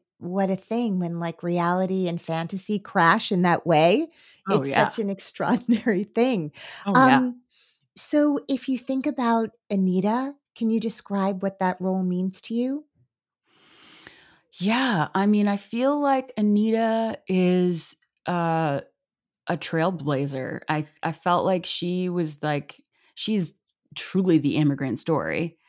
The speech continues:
Speaker 2: Um, coming from another place, deciding that she was gonna put roots down, fight to better her family, uh,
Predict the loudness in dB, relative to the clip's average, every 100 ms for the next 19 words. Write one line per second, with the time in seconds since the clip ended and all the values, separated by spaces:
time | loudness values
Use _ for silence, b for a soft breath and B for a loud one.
0 | b b b _ 0 2 2 0 -2 -6
1 | _ _ _ _ _ _ -4 2 4 4
2 | 2 2 2 0 -4 -2 -2 -2 -4 -8
3 | -6 -4 -2 0 2 2 4 2 0 -4
4 | -4 -4 -4 -4 -8 _ _ _ _ _
5 | -20 -10 -8 -4 -2 -2 -4 -2 -2 -2
6 | -2 0 -2 -6 _ _ -10 0 2 2
7 | -2 _ _ _ _ -6 -2 -2 -2 -4
8 | -8 -4 -2 -2 -4 -4 -4 -4 -2 0
9 | 0 0 b b b b b b b b
10 | -12 -8 -6 -8